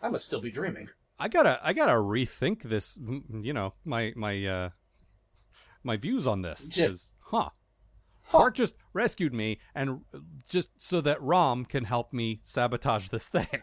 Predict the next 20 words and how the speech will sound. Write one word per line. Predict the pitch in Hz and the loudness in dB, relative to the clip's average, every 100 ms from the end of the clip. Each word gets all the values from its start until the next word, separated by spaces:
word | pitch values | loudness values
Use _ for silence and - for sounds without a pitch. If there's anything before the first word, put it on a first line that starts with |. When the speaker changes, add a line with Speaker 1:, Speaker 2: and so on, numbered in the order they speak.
| - | 6
Speaker 1:
What? | 285 269 - 202 - | 6 6 0 -2 -6
<laughs> | - _ - - _ - | -20 _ -20 -20 _ -2
Meanwhile, | 214 262 220 190 | 2 8 10 10
my, | 190 185 202 196 - | 8 6 4 2 0
meanwhile, | 160 220 233 185 180 | 2 2 6 4 6
my | 165 | 4
friend | - 185 - | 8 6 8
Odo | 185 185 143 | 8 8 6
is | 143 | 2
nowhere | 160 165 160 | 6 8 8
to | 156 | 6
be | 143 | 4
seen. | - 151 107 - - | -2 -2 -4 -8 2
What | 440 381 | 2 2
is | - | -4
happening | - - 277 254 190 170 | -2 4 4 6 2 4
to | |
my | 170 160 | 8 8
life? | 156 156 - - - - | 10 8 8 2 -12 -12
Speaker 2:
Yeah. | - 87 | -10 -10